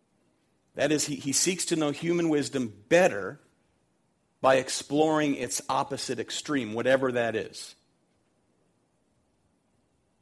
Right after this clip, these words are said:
And yet the result is not quite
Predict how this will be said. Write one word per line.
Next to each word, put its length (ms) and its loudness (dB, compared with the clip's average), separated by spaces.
And 160 0
yet 160 2
the 80 -4
result 560 0
is 100 -16
not 200 -6
quite 340 -4